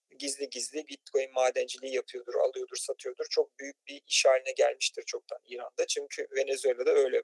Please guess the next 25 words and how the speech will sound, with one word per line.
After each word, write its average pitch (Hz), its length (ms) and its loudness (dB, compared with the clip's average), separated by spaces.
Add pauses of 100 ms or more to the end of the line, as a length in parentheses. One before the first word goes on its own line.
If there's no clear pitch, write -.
biliyoruz. 120 560 -8 (360)
Ve 123 160 4
benzeri 127 360 4
yerlerde, 113 420 -2
Zimbabwe'de 123 680 -4
falan. 175 320 -4 (640)
İran'ın 220 340 8
yaptığı 202 340 6
bu 214 120 8
sabitleme, 214 760 6 (180)
e, 170 540 -2 (800)
pek 196 260 4
bir 185 80 -2
işe 185 440 4
yaramayacaktır. 165 800 6
Kara 165 260 6
borsada 160 560 4 (600)
fiyatlar 160 520 10
yukarı 160 240 4
gitmeye 151 400 -2
devam 156 260 10
edecektir. - 520 -2
Çünkü 185 540 0
bu 156 200 -4
tip 190 220 0